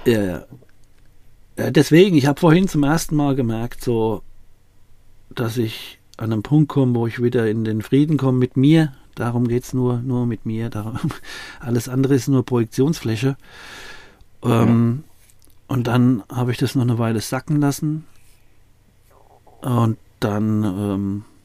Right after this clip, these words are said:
Speaker 1: ja, haben wir uns verabredet und dann hab ich auch gemerkt, ich, äh, möchte jetzt, ich möchte es jetzt teilen, ich möchte es,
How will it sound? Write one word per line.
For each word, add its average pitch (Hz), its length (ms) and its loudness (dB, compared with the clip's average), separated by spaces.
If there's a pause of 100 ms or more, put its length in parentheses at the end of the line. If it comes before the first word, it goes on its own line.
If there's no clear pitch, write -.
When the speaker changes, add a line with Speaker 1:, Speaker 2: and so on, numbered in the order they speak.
(200)
Speaker 1:
ja, 135 280 -2
haben 120 140 -2
wir 113 80 -2
uns 117 120 -4
verabredet 143 600 -2
und 135 80 -4
dann 123 120 -2
hab 123 120 -4
ich 131 100 -6
auch 120 80 -2
gemerkt, 135 320 -4
ich, - 280 -12
äh, 113 160 -8
möchte 127 360 -6
jetzt, 139 240 -4
ich - 100 -14
möchte 135 200 -2
es 117 80 -6
jetzt 123 220 -6
teilen, 117 320 -2
ich 110 120 -6
möchte 123 220 -6
es, - 240 -10